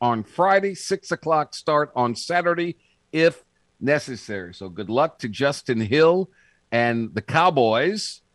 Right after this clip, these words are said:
as they, uh, try to win the Southland Conference tournament, which would secure their bid into the N C double A tournament. So,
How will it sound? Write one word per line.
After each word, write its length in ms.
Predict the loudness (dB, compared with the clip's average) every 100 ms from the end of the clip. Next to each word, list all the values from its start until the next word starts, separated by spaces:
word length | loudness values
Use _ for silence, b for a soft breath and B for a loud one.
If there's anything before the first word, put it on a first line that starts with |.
| _ _ -8
as 360 | -2 0 0 -2
they, 220 | 0 2
uh, 260 | 2 2 0
try 260 | -2 0 2
to 80 | 0
win 400 | 0 -2 -2 0
the 300 | 0 0 -4
Southland 680 | 0 2 2 0 -4 -4 -2
Conference 560 | -2 -2 -4 -6 -6
tournament, 400 | -2 -2 -2 -6
which 240 | -10 -10 -8
would 180 | -8
secure 680 | -8 -10 -10 -6 0 2 0
their 320 | 2 2 2 -2
bid 640 | -4 0 2 2 0 -4 _ _ _ _ -6
into 460 | -4 -4 -6 -6 -4
the 300 | -4 -4 -8 _ _ _ -2
N 220 | 0 0
C 240 | -2 -2 4
double 360 | 4 6 4
A 120 | 2
tournament. 520 | 0 -2 -2 -4 -10 -16
So, 640 | -8 -2 0 2 0